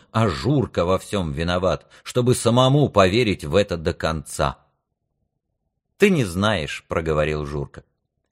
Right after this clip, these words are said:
«Эту книгу, может, сам Нахимов читал. Она в тысячу раз дороже всякого зеркала,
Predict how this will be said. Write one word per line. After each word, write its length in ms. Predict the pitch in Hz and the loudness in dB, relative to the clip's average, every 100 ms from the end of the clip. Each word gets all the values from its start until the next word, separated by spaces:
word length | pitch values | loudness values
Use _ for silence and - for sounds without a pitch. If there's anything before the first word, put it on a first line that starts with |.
| _ _ _ _ | _ _ _ _
«Эту 220 | 180 180 | 0 0
книгу, 580 | - 180 208 160 87 - _ _ _ - | 0 2 4 2 -4 -10 _ _ _ 0
может, 360 | 143 160 175 | 4 4 0
сам 280 | - 170 160 | 0 0 0
Нахимов 560 | 160 151 160 156 78 - | -4 -6 -8 -8 -8 -10
читал. 520 | - - 73 65 _ _ _ - - | -14 -6 -6 -6 _ _ _ -20 0
Она 240 | 147 165 | 2 2
в 140 | 160 - | -2 -10
тысячу 480 | - 220 - 156 170 | -2 -2 0 -2 0
раз 320 | 160 151 107 | 2 4 2
дороже 480 | 85 127 151 147 110 | 2 2 4 2 0
всякого 480 | 101 - 127 113 117 | -4 -2 0 0 -2
зеркала, 680 | 113 92 131 101 - 69 | -2 0 0 0 -4 -10